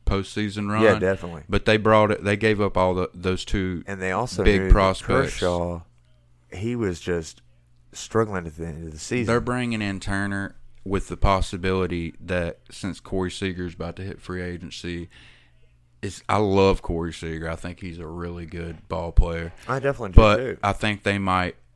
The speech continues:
Speaker 1: switch, switch those out and give Turner that money
Speaker 2: But
Speaker 1: instead
Speaker 2: look,
Speaker 1: of Seager.
Speaker 2: personally, Turner's worth every
Speaker 1: Look,
Speaker 2: dime.
Speaker 1: let Seager c-,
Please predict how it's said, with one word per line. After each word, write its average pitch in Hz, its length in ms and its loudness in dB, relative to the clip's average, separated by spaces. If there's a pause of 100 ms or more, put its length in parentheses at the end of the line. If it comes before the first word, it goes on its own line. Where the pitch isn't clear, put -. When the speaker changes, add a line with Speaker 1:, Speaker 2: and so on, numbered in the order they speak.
(480)
Speaker 1:
switch, - 720 -4
switch 95 320 -6
those 87 240 -4
out 90 220 -2
and 90 120 -10
give 92 220 -6
Turner 95 360 -4
that 85 160 -8
money 90 280 -8
Speaker 2:
But 92 140 -8
Speaker 1:
instead 98 120 -2
Speaker 2:
look, 90 160 2
Speaker 1:
of 90 80 -12
Seager. 90 200 -6
Speaker 2:
personally, 110 460 -2
Turner's 87 360 -6
worth 82 220 -6
every 92 140 0
Speaker 1:
Look, 87 120 0
Speaker 2:
dime. 98 220 0
Speaker 1:
let 107 220 2
Seager 110 540 -2
c-, - 80 -10